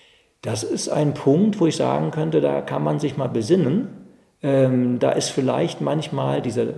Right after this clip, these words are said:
Spruch, „Weniger ist mehr“, eine Konzentrationsfähigkeit auf einen Gegenstand extrem viel wertvoller, ein ganz großer Lernpunkt,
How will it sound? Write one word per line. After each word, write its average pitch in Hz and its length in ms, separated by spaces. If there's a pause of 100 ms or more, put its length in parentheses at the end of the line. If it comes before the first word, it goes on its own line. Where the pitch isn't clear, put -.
(140)
Spruch, - 340
„Weniger 107 320
ist 101 140
mehr“, 165 380 (180)
eine 117 200
Konzentrationsfähigkeit 107 1600 (220)
auf 127 240
einen 107 280
Gegenstand 107 640 (960)
extrem 208 1160
viel 180 340
wertvoller, 131 600
ein 127 260 (160)
ganz 190 340
großer 151 400
Lernpunkt, 135 1700